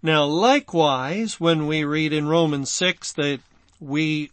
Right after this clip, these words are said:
are buried with him in baptism, as it says there again, "So many of us as were baptized into Jesus Christ were baptized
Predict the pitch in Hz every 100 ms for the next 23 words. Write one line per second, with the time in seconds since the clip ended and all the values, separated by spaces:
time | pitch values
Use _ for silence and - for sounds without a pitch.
0 | - 151 147 135 123 117 170 180 170 147
1 | 151 151 165 165 147 139 135 165 165 -
2 | 165 147 160 160 165 - _ _ _ _
3 | - 147 135 143 - - 175 170 143 143
4 | 160 160 143 147 160 160 160 - _ _
5 | _ _ _ - _ - - 170 160 180
6 | 185 170 180 - 151 135 143 127 175 180
7 | - 170 160 - 165 147 131 160 156 156
8 | - 165 170 156 151 143 117 175 190 -
9 | - 160 143 139 160 202 202 -